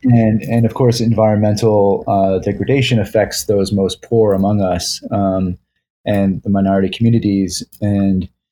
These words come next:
so they're taking up the charge in a real faith-based way to try to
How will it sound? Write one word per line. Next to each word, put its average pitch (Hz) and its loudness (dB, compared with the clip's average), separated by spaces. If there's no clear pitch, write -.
so - 0
they're 127 4
taking 113 0
up 101 -2
the 107 -4
charge 101 2
in 110 -2
a 101 0
real 110 2
faith-based 107 -2
way 107 2
to 98 0
try 98 0
to 92 -6